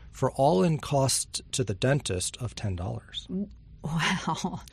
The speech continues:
Speaker 2: Incredible.
Speaker 1: So now you could start to see, okay, well, if the dentist buys a three D printer and is printing dentures for ten dollars material cost, yes, it does take time to learn how to do it all.
Speaker 2: Yeah.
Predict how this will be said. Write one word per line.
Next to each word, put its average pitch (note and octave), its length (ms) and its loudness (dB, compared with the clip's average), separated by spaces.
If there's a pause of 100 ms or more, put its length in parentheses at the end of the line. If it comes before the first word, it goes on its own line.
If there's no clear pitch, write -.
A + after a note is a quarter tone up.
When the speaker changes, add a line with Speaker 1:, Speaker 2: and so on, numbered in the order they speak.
(720)
Speaker 2:
Incredible. F3 460 -2
Speaker 1:
So - 340 6
now C3+ 380 6
you G3+ 140 4
could F3+ 120 0
start C3+ 260 2
to C#3 80 0
see, F#3 360 2
okay, A2 540 0
well, C3 160 2
if B2 60 -2
the C#3 100 2
dentist D#3+ 480 0
buys B2+ 320 0
a - 40 -10
three C3 200 -4
D E3+ 80 0
printer D3+ 460 2
and G#2+ 120 2
is G#2+ 140 0
printing B2 420 2
dentures A#2+ 440 0
for G2 180 -6
ten A#2+ 240 -2
dollars A2+ 340 0
material C3 460 2
cost, - 400 -6
yes, C3 200 -4
it A#2 80 -8
does A2+ 160 -4
take - 220 -6
time A#2+ 440 2
to - 120 -4
learn G2+ 200 0
how F#2 100 -2
to G#2 80 -4
do E3 180 2
it A#2+ 80 2
all. F#2 220 -4
Speaker 2:
Yeah. - 80 -8